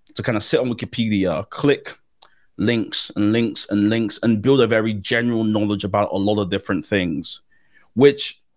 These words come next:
is an amazing kind of, it's, I mean, I've done it. I've sat on Wikipedia for, like, two hours, just kind of clicking links and reading about random stuff. But that's not quite polymathy, is it?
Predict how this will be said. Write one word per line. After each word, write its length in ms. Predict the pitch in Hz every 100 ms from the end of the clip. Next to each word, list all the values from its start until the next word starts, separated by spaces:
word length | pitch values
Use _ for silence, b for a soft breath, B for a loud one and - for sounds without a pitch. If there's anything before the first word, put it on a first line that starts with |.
| _ _ -
is 120 | 135
an 80 | 131
amazing 560 | 135 170 147 107 98 - -
kind 120 | 110
of, 180 | 98 - _ _ _ - - - -
it's, 220 | - - -
I 60 | 123
mean, 160 | 123
I've 180 | 117 135
done 160 | 123 117
it. 120 | 85
I've 160 | 110 104
sat 180 | 139 104
on 100 | 110
Wikipedia 340 | 101 - 101
for, 80 | 101
like, 120 | 92
two 140 | 113
hours, 320 | 95 92 98 98
just 120 | 98
kind 100 | 101
of 80 | -
clicking 320 | 104 95 98
links 260 | 95 90
and 160 | 92 92
reading 240 | 101 95
about 420 | 95 92 92 - 101
random 440 | 110 - 156 117
stuff. 380 | 95 - 69 - - B B B B B B _ -
But 60 |
that's 360 | 131 165 - - 127
not 380 | 123 143 -
quite 300 | - 120 98
polymathy, 520 | - 123 131 107 95 117
is 120 | -
it? 140 | -